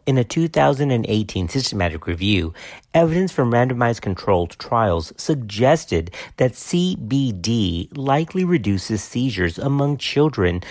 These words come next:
with drug-resistant epilepsy. But the authors cautioned that the findings of the study were limited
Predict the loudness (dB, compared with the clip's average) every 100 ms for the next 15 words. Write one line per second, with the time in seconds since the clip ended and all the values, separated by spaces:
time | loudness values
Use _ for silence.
0 | -12 0 0 0 4 4 4 2 0 2
1 | -2 -2 -6 -8 0 0 0 0 0 -2
2 | -8 -10 -12 _ -4 -2 0 2 4 2
3 | 2 -2 -2 -2 2 2 2 -4 0 -2
4 | 0 0 2 2 2 2 0 0 2 2
5 | 2 0 0 0 2 2 2